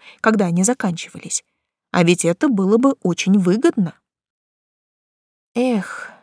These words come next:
да и я бы не отказалась от такого заклинания и после возвращения в свой мир.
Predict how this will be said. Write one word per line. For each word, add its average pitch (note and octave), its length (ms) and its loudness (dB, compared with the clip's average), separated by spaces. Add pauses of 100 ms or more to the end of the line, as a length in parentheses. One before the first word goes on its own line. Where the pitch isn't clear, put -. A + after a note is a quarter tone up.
(160)
да C#4+ 140 -4
и D4+ 140 0
я A3 220 4
бы G3+ 100 2
не F3 120 2
отказалась F3 520 -2
от - 140 -6
такого F3+ 340 -4
заклинания F3+ 720 0 (580)
и B3+ 80 4
после F4 280 2
возвращения G3 680 2
в - 40 -2
свой F3+ 280 -2
мир. D#3 360 -6